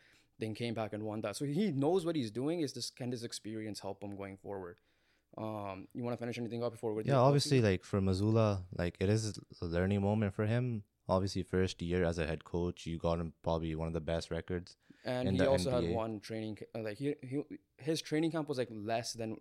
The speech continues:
Speaker 1: a normal head
Speaker 2: Yeah.
Speaker 1: coach was, 'cause, like, the Udoka thing happened right before training camp
Speaker 2: Yeah,
Speaker 1: started.
Speaker 2: and then, uh, uh, second rec-, second best record in the N B A. uh, Eastern Conference Finals appearance. Like, there's nothing to really bash him about,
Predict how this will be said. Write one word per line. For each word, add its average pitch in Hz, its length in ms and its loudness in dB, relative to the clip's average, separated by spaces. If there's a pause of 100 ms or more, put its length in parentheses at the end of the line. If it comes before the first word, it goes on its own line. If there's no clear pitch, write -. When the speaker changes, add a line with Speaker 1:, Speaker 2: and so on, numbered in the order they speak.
(160)
Speaker 1:
a 113 60 -8
normal 110 280 -2
head 98 100 6
Speaker 2:
Yeah. 87 200 2
Speaker 1:
coach 85 220 -4
was, 107 240 -6
'cause, 113 120 -4
like, 104 120 -8
the 113 140 -4
Udoka 107 360 -6
thing 104 140 -10
happened 104 260 -8
right 101 140 -6
before 95 360 -10 (140)
training 104 160 4
camp 101 340 8
Speaker 2:
Yeah, - 60 0
Speaker 1:
started. - 240 -8 (120)
Speaker 2:
and 98 220 0
then, 92 240 4
uh, 82 260 0 (920)
uh, 101 160 4
second 98 380 0
rec-, 95 280 2
second 101 400 2
best 95 260 4
record 92 320 2
in 87 100 -2
the 82 80 -2
N 87 140 -2
B 82 220 -4
A. 85 180 -2 (480)
uh, 80 260 0 (240)
Eastern 98 320 0
Conference 92 400 -2
Finals 87 340 -2
appearance. 95 520 -2
Like, 82 280 -2 (100)
there's 92 160 2
nothing 110 380 0
to 85 120 -2
really 82 360 -2 (400)
bash 85 380 -2
him 117 100 4
about, 123 360 2